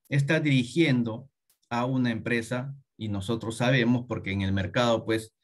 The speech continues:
cuando tú ya tienes varios años de, de competencia, sabes, obviamente, quiénes son tus principales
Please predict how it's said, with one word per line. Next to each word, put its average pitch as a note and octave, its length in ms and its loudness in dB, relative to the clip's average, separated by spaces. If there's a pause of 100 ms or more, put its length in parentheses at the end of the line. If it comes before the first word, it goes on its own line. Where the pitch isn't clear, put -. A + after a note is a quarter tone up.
(320)
cuando G#2+ 300 0
tú C3+ 120 2
ya C3 160 2
tienes C3 260 4
varios B2+ 360 0
años B2 320 2
de, G#2 280 -6 (280)
de A2+ 120 -4
competencia, C3 640 2
sabes, A#2 440 0
obviamente, B2+ 640 2
quiénes A#2 240 -4
son A2+ 160 -4
tus - 140 -8
principales A2 720 -2